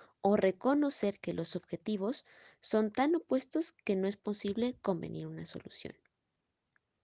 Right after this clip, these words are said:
En conclusión, los conflictos son parte inherente a la naturaleza humana, pues lejos de pensarlos como situaciones negativas,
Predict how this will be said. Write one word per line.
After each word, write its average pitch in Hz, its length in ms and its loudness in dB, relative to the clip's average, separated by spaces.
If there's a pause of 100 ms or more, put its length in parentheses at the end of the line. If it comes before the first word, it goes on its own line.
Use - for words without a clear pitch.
(880)
En 247 120 6
conclusión, 269 760 2 (160)
los 220 200 2
conflictos 220 600 0
son 190 240 -2
parte 185 340 -4
inherente 170 540 -4
a 180 60 -4
la 156 100 -6
naturaleza 143 640 -8
humana, 214 380 -4 (420)
pues 254 240 4
lejos 302 320 2
de 240 100 0
pensarlos 190 640 -4
como 156 220 -8
situaciones 180 800 -8
negativas, 170 680 -6